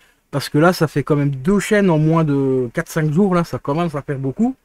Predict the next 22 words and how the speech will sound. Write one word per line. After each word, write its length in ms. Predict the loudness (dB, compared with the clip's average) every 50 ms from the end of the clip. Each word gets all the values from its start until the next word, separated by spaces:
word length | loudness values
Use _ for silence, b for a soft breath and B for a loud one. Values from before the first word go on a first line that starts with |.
| _ B B B B B B B B B B B B -6
Euh, 220 | -4 -2 -2 -2
je 100 | -2 -4
sais 180 | -4 -4 -4 -6
pas 120 | -6 -8
ce 80 | -16 -16
qui, 400 | -10 -4 -2 -2 0 -2 -2 -2 2
<clears throat> 40 | 4
ce 380 | 6 6 6 6 4 2 -2
qui 80 | -6 -8
se 100 | -8 -4
passe, 280 | -2 -2 -2 -2 -4 -6
est-ce 120 | -6 -4
que 80 | -6 -6
c'est 180 | -4 -4 -2
des 220 | -2 -2 -2 -2 -2
élections, 680 | -2 -4 -4 -4 0 2 2 4 4 4 4 2 2
euh, 100 | 2 0
aux 140 | 0 0 -2
États-Unis 520 | -4 -4 -6 -6 -4 -2 -2 0 -2 -2
qui 160 | -4 -6 -16
fait 240 | -6 -2 0 0 0
que 560 | 2 0 0 2 2 2 2 0 0 -2 -4